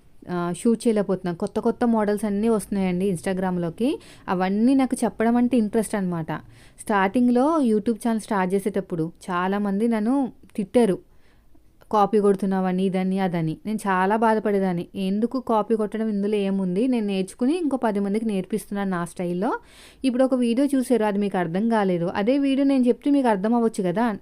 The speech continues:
స్టైల్ అంటూ వేరే ఉంటుందండి. బిర్యానీ ఎంతోమంది చేస్తారు, ఒక్కొక్కరికి ఒక్కొక్క స్టైల్లో చెప్తారనమాట, అంతే. So అలాంటి వీడియోస్ ఎన్ని ఉన్నాయో Instagram ఓపెన్ చేస్తే,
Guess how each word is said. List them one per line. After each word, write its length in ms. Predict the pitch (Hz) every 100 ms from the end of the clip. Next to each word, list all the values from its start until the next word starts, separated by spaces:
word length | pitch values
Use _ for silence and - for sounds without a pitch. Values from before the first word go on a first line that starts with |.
| -
స్టైల్ 380 | - - 220 247
అంటూ 180 | 277 294
వేరే 300 | 269 226 233
ఉంటుందండి. 720 | 240 214 202 180 165 185 320 - - - -
బిర్యానీ 520 | 190 196 220 240 269
ఎంతోమంది 500 | 269 202 214 247 254 233
చేస్తారు, 460 | 208 190 196 165 -
ఒక్కొక్కరికి 540 | 190 208 202 226 233 359
ఒక్కొక్క 420 | 359 277 262 -
స్టైల్లో 340 | 240 233 220
చెప్తారనమాట, 720 | 285 247 - 208 185 170 165 175
అంతే. 460 | 175 175 185 175 - - - -
So 60 | 233
అలాంటి 400 | 220 190 202 220
వీడియోస్ 400 | 196 190 208 208
ఎన్ని 440 | 214 170 180 208
ఉన్నాయో 500 | 202 185 196 202 196
Instagram 520 | 185 165 - 180 180 175
ఓపెన్ 300 | 165 180 175
చేస్తే, 440 | 170 - 185 339